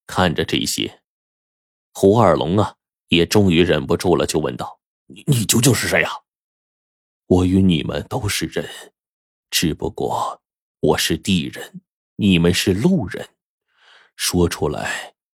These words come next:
你们或许把我当妖邪看，但没错，我们都是人。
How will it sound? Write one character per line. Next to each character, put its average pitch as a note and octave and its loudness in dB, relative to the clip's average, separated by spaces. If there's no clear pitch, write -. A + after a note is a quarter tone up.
你 F2 4
们 D#2+ 2
或 E2 0
许 E2 -4
把 F2 -2
我 E2 0
当 E2+ 0
妖 A#2 -2
邪 - -4
看， - -8
但 D#2+ -2
没 D2 -4
错， - -8
我 D#2 2
们 D#2 -2
都 G2 -4
是 - -6
人。 - -12